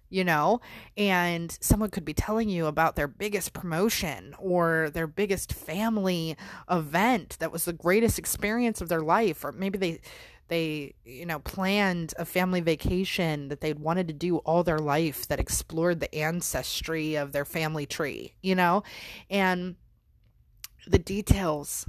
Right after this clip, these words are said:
that you learn from that. And, you know, maybe I would find it interesting, but then somebody else would find it, you know, boring or uninteresting. And it's just because of the background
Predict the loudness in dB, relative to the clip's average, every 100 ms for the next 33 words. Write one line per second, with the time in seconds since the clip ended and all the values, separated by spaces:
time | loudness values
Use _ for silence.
0 | -12 -18 -2 0 0 0 0 -2 -4 -4
1 | -2 -2 -4 0 2 2 0 -10 -8 2
2 | 6 6 4 2 2 4 6 6 4 2
3 | -2 0 0 0 0 0 -2 -4 -6 -8
4 | -6 -4 -4 -4 -4 -2 0 0 -2 -6
5 | -6 -4 -2 -2 -2 -4 -8 -12 -14 -18
6 | -10 -4 0 0 0 -4 -12 -14 -2 4
7 | 6 6 2 -4 -8 -4 2 2 2 0
8 | -2 -2 -4 -6 -8 -12 -6 -2 0 -2
9 | -2 -2 -2 -6 -6 -2 -2 -2 -6 -6
10 | -4 0 0 0 0 4 4 2 0 0
11 | -8